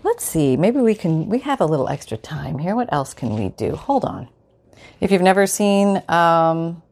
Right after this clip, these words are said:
if you got a block of watercolor paper, but you've never figured out how to get the paper off, here, I'll just show you quickly how to do it. Not really rocket science. I take a butter knife, and it's, um, basically glued on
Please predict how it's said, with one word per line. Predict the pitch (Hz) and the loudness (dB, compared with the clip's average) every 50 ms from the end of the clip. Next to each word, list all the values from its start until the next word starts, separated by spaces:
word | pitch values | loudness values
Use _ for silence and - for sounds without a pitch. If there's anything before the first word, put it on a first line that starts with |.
| _ _ _ _ _ _ _ _ _ _ _ _ - | _ _ _ _ _ _ _ _ _ _ _ _ -8
if | 165 160 | -2 -2
you | 180 165 | 2 4
got | 180 185 196 202 | 6 6 6 6
a | 165 156 | 4 2
block | 151 156 156 156 185 196 - 247 | 2 2 2 4 2 2 0 -2
of | 214 214 | -2 0
watercolor | 214 226 226 233 233 240 240 240 - - - 240 233 240 240 | 2 4 4 4 4 2 0 -2 -4 0 2 2 4 4 2
paper, | 233 247 233 240 - 226 | 0 0 -2 0 0 0
but | - 190 - | 0 0 0
you've | 170 175 170 | 0 -2 -2
never | 180 180 185 185 185 180 180 - | 0 0 2 2 2 0 0 -2
figured | - 185 190 180 180 | -6 -4 -2 0 0
out | 170 175 | 0 0
how | 180 190 | 0 -2
to | 185 170 | -2 0
get | 165 170 180 185 180 - _ - | 0 2 2 2 2 0 _ -6
the | 165 151 | -4 -2
paper | - 175 170 185 - 233 240 - - | 0 0 0 0 0 0 0 2 4
off, | 233 233 240 254 254 - - _ _ - - - - - _ _ _ _ _ _ | 4 4 4 4 2 -2 -8 _ _ -20 -20 -20 -20 -20 _ _ _ _ _ _
here, | - - 160 160 160 | -8 -2 -2 0 2
I'll | - 151 | 2 2
just | 151 165 160 156 | 0 0 -4 -4
show | - - 156 | -2 0 0
you | 156 143 | 0 -2
quickly | - - 180 175 - 160 151 | -2 -4 -6 -6 -4 -4 -6
how | 147 156 160 151 | -4 -4 -4 -4
to | 143 139 | -4 -4
do | 139 - 165 160 143 | -2 -2 0 2 2
it. | 123 123 147 139 - - - - - - _ _ _ _ _ _ _ _ _ _ _ | 2 2 0 -2 -6 -10 -18 -20 -20 -20 _ _ _ _ _ _ _ _ _ _ _
Not | - - | -8 -4
really | - 151 139 | 0 2 2
rocket | 135 139 143 - 135 | 4 2 2 0 -4
science. | - 135 131 131 131 | -6 -4 -4 -4 -4
I | 139 | -6
take | - - 139 - | -6 -6 -4 -4
a | 135 | 0
butter | - 135 135 139 139 | 0 2 2 2 0
knife, | 139 135 139 151 151 - - - - _ _ _ _ _ _ _ _ _ _ _ _ _ | 0 -2 -2 -4 -4 -6 -10 -20 -20 _ _ _ _ _ _ _ _ _ _ _ _ _
and | - 143 143 135 131 - | -2 0 0 0 0 0
it's, | - 147 147 143 139 - - | 2 2 2 2 0 -2 -4
um, | 135 - - 135 123 123 131 135 - _ | -4 -2 0 0 -2 -2 -4 -6 -8 _
basically | - 208 220 - 262 - - 160 156 151 147 147 143 143 - - - - - - _ 165 | -4 -2 -2 -2 -4 -2 0 2 2 4 4 2 0 -2 -4 -8 -14 -20 -20 -16 _ -8
glued | 151 170 170 185 214 220 190 165 156 | -2 2 4 6 6 6 6 6 6
on | 151 156 151 151 135 139 | 4 4 4 2 -2 -6